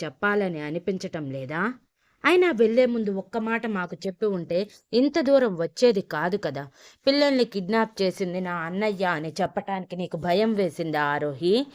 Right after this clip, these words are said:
లేక నువ్వు చెప్తే నేను నమ్మను అని అనుకున్నావా?" అని బాధగా అడుగుతారు.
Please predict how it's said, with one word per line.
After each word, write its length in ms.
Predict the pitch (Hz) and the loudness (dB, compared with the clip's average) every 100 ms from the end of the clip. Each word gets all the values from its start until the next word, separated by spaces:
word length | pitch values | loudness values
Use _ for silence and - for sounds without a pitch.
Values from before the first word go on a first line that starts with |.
| _ _ _ _ | _ _ _ _
లేక 280 | 247 262 247 196 190 - _ - | 2 4 6 4 4 -4 _ 0
నువ్వు 220 | 247 254 | 2 4
చెప్తే 400 | 277 262 262 247 | 4 2 4 2
నేను 240 | 214 185 180 | 2 0 0
నమ్మను 400 | 170 196 226 214 | 0 2 4 4
అని 260 | 180 160 | 2 0
అనుకున్నావా?" 840 | 160 175 185 196 190 180 185 185 202 _ _ _ - | -2 -2 0 2 2 2 2 2 -2 _ _ _ -2
అని 200 | 214 185 | 0 2
బాధగా 540 | 143 151 170 190 185 | 0 2 2 2 2
అడుగుతారు. 640 | 156 151 151 - 170 180 | 0 0 -4 -2 0 0